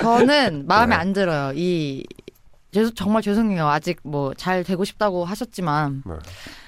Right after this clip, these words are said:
Speaker 1: 저는 이게 되게 배려가 없다고 느껴지거든요.
Speaker 2: 맞아요.
Speaker 1: 네, 그래서 하, 구-, 굳이 다시 만나셔야 돼요? <laughs>
Speaker 2: 그러니까 저도 그런 것 같아요.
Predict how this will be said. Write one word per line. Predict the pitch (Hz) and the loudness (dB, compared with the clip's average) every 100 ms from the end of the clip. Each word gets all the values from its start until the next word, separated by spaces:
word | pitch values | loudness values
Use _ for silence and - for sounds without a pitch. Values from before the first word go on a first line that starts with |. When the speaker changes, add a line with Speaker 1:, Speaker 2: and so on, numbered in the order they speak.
| - - | -20 -8
Speaker 1:
저는 | - 208 | 0 2
이게 | 185 | 2
되게 | 208 185 180 | 0 -2 0
배려가 | - 196 214 | 2 2 0
없다고 | 160 - 185 | -2 -2 -2
느껴지거든요. | 143 156 160 - 131 131 127 131 139 127 - | -2 -2 -4 -4 -4 -2 0 0 0 -2 -6
Speaker 2:
맞아요. | 87 90 - | -8 -12 -8
Speaker 1:
네, | 156 160 147 139 | -2 -2 -2 -4
그래서 | 147 156 156 214 170 127 - - - - - - - - - - - - | -4 -2 2 2 2 -2 -12 -20 -16 -14 -12 -14 -16 -18 -18 -20 -20 -8
하, | - - - - - - - | -6 -6 -6 -12 -14 -18 -18
구-, | - - - - | -16 -12 -14 -14
굳이 | - 220 220 | -6 -4 0
다시 | 208 | 0
만나셔야 | 190 147 180 214 180 | 0 0 0 2 0
돼요? | 151 175 294 - - | 0 0 -2 -8 -6
<laughs> | - - - - 254 - 269 - - | -2 0 -2 -6 -6 -2 -4 -4 -4
Speaker 2:
그러니까 | 156 143 - - 139 139 | -2 -2 -4 -2 2 2
저도 | 127 135 147 | 2 0 0
그런 | 127 107 101 | 0 -2 -2
것 | 90 80 | -4 -8
같아요. | - | -4